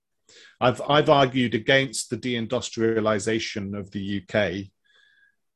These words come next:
um, for as long as I've been blogging, so since about two thousand seven, saying it's a bad thing that we're ceding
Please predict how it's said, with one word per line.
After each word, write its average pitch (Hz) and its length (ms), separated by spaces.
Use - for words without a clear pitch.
um, 104 320
for - 160
as 113 100
long 120 140
as 107 80
I've 101 100
been 92 140
blogging, 104 460
so 95 100
since 95 260
about 95 180
two 98 140
thousand 92 380
seven, 98 440
saying 110 220
it's 110 120
a 92 100
bad 127 300
thing 95 520
that 113 120
we're 113 240
ceding 107 840